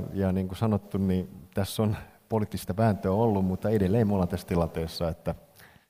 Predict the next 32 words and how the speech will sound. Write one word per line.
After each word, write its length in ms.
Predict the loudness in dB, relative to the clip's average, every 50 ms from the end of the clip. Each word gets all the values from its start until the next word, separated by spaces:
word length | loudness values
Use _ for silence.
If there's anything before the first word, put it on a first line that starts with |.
| _ _ -2
näin 220 | -2 0 0 -2 0 2
vaan 200 | 2 2 2 2
tässä 260 | -2 -6 -4 -6 -6 -6 -6 -16 -20
Suomessa 580 | -18 -8 -2 0 0 0 0 -2 -2 -4 -4 -4 -4 -12 -20 -20 -20 -20 -20 -20 -14 _ 2 2
mennään 300 | 4 4 4 4 4 2
eteenpäin, 600 | 2 2 2 2 2 0 0 0 -2 0 0 -2
että 340 | -4 -6 -6 -4 -4 -4 -4 -6 -10 -14 -14 -12 -8 -6
ne 80 | -6 -4
maanviljelijät 680 | -2 -2 -2 -2 -2 -2 -2 0 0 0 -2 -2 -4
ikään 300 | -6 -4 -2 -2 -2 -2
kuin 320 | -4 -4 -4 -4 -4 -6 -6
katsovat 440 | -6 -8 -8 -6 -8 -6 -6 -6 -6
sen 180 | -4 -6 -4
asian 320 | -4 -4 -4 -4 -6 -6 -6
vähän 160 | -6 -6 -6
niin 100 | -6 -6
kuin 140 | -8 -10 -12 -10
omasta 360 | -6 -2 0 0 0 0 -2 -2
näkökulmasta. 680 | -2 -2 -2 -4 -6 -4 -6 -6 -6 -6 -6 -8 -8 -10 -10 -16 -20 -18 -6 -2
Ymmärrän 420 | 0 2 2 4 2 2 2 2
hyvin, 440 | 2 2 4 4 4 2 2 0 -6 -16 -20 -20 -20 -20 _
silloin 360 | 0 2 4 4 6 4 4
yhteiskunnan 580 | 2 2 2 2 0 0 0 0 0 0 0 2
pitäisi 400 | 2 0 2 4 2 2 2 0
keksiä 440 | 0 0 -2 -2 -2 -6 -6 -4 -4
joku 340 | -2 -2 -4 -4 -6 -8 -8
keinon, 380 | -4 -2 -2 -2 -2 -6 -8 -12
että 200 | -12 -12 -14 -14
tämä 180 | -10 -10 -10 -8
pysähtyisi, 580 | -10 -10 -10 -10 -12 -12 -14 -16 -18 -18 -12 -12
tämä 120 | -12 -12
tilanne. 340 | -12 -12 -14 -14 -16 -18